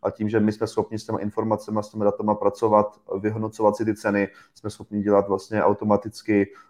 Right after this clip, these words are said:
roboticky neustále změny těch cen. Vlastně to všechno dělá u nás jako automat, mm, nevstupuje do toho, nebo naprosto minimálně do toho vstupuje lidský faktor.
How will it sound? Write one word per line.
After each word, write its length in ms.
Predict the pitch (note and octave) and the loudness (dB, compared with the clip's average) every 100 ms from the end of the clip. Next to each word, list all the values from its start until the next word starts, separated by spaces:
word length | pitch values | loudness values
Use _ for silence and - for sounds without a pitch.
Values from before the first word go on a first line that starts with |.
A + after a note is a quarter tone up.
| _ | _
roboticky 520 | G2+ G2+ G2+ G#2 - | -2 -2 -4 -6 0
neustále 640 | G2+ G#2 G#2 G#2+ G2+ G2+ F#2+ | 2 2 2 4 6 6 4
změny 460 | G2 G#2 G#2 G#2 | -2 0 2 0
těch 220 | G2+ G2+ | 0 -4
cen. 420 | - - G2 G2+ F#2+ - _ | -2 2 2 2 -2 -8 _
Vlastně 320 | F2+ F#2+ - G#2 | -6 -6 -4 -2
to 120 | G#2+ | -2
všechno 280 | - G#2+ G#2 | -2 -4 0
dělá 260 | G#2 G2+ | 6 6
u 100 | G2 | 6
nás 180 | G2 F#2+ | 4 2
jako 220 | G#2 A#2 | 2 4
automat, 580 | F#2 G2 G#2+ G#2 G#2 - - _ - | 4 4 4 4 4 0 -20 _ -8
mm, 360 | G#2 G#2 G#2 | -2 0 2
nevstupuje 600 | F#2+ - - A2 - F#2+ | 0 -4 -6 -4 2 2
do 80 | F#2+ | 2
toho, 540 | - G2 G#2 G2+ G2 G#2 | 0 0 4 6 4 2
nebo 220 | G2+ A2 | 2 2
naprosto 380 | G#2+ - A2+ - | 2 -4 -4 -2
minimálně 460 | G#2+ G#2+ A2 G#2 G2+ | 0 2 4 4 2
do 60 | |
toho 200 | F#2+ G2+ | 0 0
vstupuje 380 | G2 - G2+ G2+ | -2 -6 -2 0
lidský 280 | G2 - A2 | 0 -4 -4
faktor. 520 | F#2+ F#2 G#2 G2+ G2+ | -4 -2 6 6 6